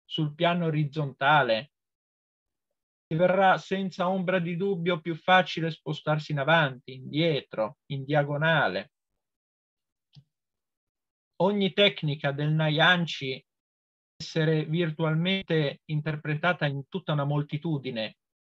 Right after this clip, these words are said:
di applicazioni. Shibana ci dice in un'intervista molto famosa,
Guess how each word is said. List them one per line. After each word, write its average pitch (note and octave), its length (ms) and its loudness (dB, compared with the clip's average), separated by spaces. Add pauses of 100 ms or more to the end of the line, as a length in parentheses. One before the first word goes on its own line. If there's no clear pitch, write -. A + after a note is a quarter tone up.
(120)
di C3+ 120 -12
applicazioni. B2 840 -8 (720)
Shibana F3+ 520 2
ci E3 160 -6
dice D3+ 280 -2
in C3 80 -10
un'intervista D3 1040 -2 (680)
molto C#3+ 320 -4 (200)
famosa, C3+ 760 -4